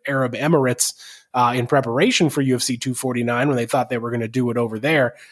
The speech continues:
Uh, then he went and got himself stuck in, in Dagestan. But, uh,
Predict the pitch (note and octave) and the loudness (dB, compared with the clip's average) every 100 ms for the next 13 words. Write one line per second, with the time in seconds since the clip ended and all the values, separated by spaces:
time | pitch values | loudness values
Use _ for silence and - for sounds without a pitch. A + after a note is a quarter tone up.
0 | _ - A#2 A2+ B2 B2+ C3 B2+ C#3 C#3+ | _ -2 0 0 0 0 2 0 -4 -2
1 | C3 A#2+ - C3 A#2+ - D#3+ D3 B2 A#2 | -2 0 0 -2 0 0 0 0 -4 -4
2 | B2 A#2 D#3 G#3+ B2+ - A2 G#2+ - - | -6 0 2 2 2 0 -4 -6 -10 -20
3 | - _ - C3 A#2+ A2+ B2 A#2 G#2+ | -20 _ -4 0 0 0 -2 -2 -2